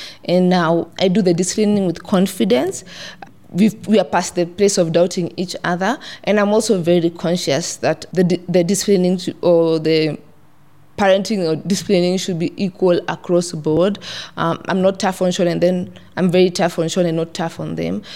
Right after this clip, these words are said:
So that was a challenge my stepchild put out there. And, you know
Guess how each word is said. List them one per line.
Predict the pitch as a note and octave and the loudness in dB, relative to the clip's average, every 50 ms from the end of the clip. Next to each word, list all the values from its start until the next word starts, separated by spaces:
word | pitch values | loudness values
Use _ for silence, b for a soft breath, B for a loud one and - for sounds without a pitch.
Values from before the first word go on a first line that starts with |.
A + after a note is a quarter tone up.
| B B B | B B B
So | B - G3+ | B -2 0
that | G3+ G#3+ A#3 | 0 2 2
was | A#3+ G#3 | 2 0
a | G#3 G3+ | 0 -2
challenge | G3+ - G#3 F#3+ G3+ F#3 F3+ F3+ F#3 F3+ F#3 | -2 -2 0 0 2 2 0 0 -2 -4 -4
my | F3+ F3 D#3+ D#3+ | -4 -4 -4 -4
stepchild | F3 - - D#3+ D#3 - - - - - - | -4 -2 -2 -2 -2 -2 -6 -6 -6 -6 -8
put | - E3 - | -12 -10 -6
out | - - - F3 E3+ | -4 -4 -4 -2 -2
there. | E3+ F3 E3 - F3 - B B B B B B | -2 -2 -2 -2 -4 -8 B B B B B B
And, | D#3 F3+ G3 | 0 2 4
you | G3 A3 | 4 4
know | G#3+ G#3 G#3+ A3 A#3 - - | 2 2 2 0 -2 -4 -6